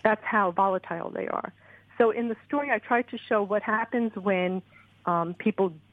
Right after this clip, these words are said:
don't participate. I showed people who feel bad for the person but aren't willing to go that yard. I showed people who are willing to go the extra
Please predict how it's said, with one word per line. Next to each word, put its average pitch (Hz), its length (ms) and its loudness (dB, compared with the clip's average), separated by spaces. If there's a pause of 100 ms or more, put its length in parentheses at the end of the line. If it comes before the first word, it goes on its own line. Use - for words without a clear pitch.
(180)
don't 190 320 0 (260)
participate. 240 720 0
I 180 120 -4
showed 190 420 -2 (160)
people 202 260 0
who 190 260 -4 (220)
feel 202 160 4
bad 202 380 2
for 247 80 -4
the 220 80 -6
person 220 680 -6
but 190 220 2 (220)
aren't 185 240 -2
willing 190 240 -2
to - 80 -12
go 185 160 2
that 185 160 0 (500)
yard. 214 280 2 (520)
I 185 300 4
showed 190 320 -2
people 208 260 2
who 214 160 2
are 185 60 2
willing 202 260 0
to - 80 -14
go 196 120 0
the 185 140 -4
extra - 280 -6